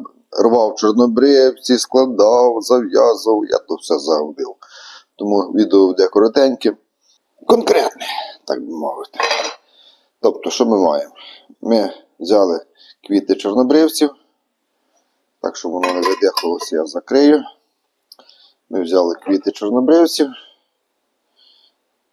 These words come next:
зав'язали в марлю. Марля зараз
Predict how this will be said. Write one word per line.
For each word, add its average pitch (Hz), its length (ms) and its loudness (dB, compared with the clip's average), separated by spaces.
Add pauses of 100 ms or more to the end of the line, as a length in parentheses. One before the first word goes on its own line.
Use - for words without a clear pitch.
зав'язали 87 760 0
в 87 240 -8 (1700)
марлю. 139 480 0 (480)
Марля 87 340 -2
зараз 80 480 -2